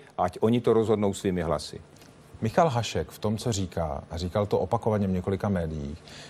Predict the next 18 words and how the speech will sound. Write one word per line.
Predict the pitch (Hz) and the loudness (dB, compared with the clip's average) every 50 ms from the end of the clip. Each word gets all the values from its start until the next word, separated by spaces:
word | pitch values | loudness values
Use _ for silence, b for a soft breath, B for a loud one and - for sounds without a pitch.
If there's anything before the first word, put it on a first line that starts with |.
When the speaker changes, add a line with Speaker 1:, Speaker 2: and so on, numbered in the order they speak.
| B B | B B
Speaker 2:
v | - - | -18 -2
podstatě | - 117 113 - - 165 156 156 160 151 147 - - | 2 2 4 6 6 4 6 6 6 6 6 4 2
akceptuje | - 101 - - - - 131 - - - 117 104 98 90 85 85 - - 113 - - - - - - - - - - 87 | -2 -4 -2 -2 2 2 2 2 2 2 4 4 4 4 4 2 0 -2 -6 -8 -12 -18 -20 -20 -20 -20 -20 -16 -12 -8
vznik | 87 90 87 104 127 151 151 - - | -4 0 2 2 2 2 2 0 0
úřednické | 113 117 120 131 117 127 123 - - 131 123 120 | 0 2 4 4 2 2 0 0 2 4 4 4
vlády. | 101 95 90 85 82 78 78 | 6 4 4 2 2 -2 -4
Bohuslav | 71 82 92 139 165 156 - 170 139 - | -2 0 0 2 2 4 4 2 2 4
Sobotka | - - 85 78 82 80 - - 87 80 80 87 - - | 2 -2 0 0 -2 -2 -2 -2 -2 0 0 0 -2 -4
v | - - - | -8 -14 -6
tom, | - 104 92 101 110 | -2 0 0 0 0
co | 110 - 104 87 | -2 -2 -2 -4
říká, | 82 85 - 104 101 87 | -2 -2 2 4 4 4
opakuje | 73 - 85 85 - 98 87 82 | 4 2 -2 -2 0 0 0 0
to | - 95 | 0 2
v | 95 | 2
několika | 104 98 - 98 95 92 107 | 2 2 2 2 2 2 0
médiích, | 98 87 80 78 73 80 73 73 80 - - - - | 0 0 -2 -4 -4 -6 -6 -6 -6 -8 -8 -8 -8
říká: | - - 87 80 - 80 73 65 64 69 87 | -6 -4 -4 -4 -2 -2 -2 0 0 -2 -4